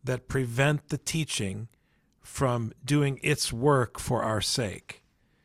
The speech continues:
So each time you make a choice that prevents the seed from doing what the seed does,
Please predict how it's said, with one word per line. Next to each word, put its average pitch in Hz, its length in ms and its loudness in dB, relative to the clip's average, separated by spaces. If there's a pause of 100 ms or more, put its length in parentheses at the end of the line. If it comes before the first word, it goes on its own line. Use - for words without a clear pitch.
(1000)
So - 140 -12 (180)
each 214 280 4
time 180 280 6
you 143 160 2
make 139 200 0
a 123 80 -2
choice - 720 -6 (460)
that 127 240 -4
prevents 143 560 4
the 143 140 -4
seed 127 440 -2
from 117 260 -4
doing 127 320 -2
what 123 200 -6
the 123 100 -6
seed 107 360 -6
does, 110 500 -8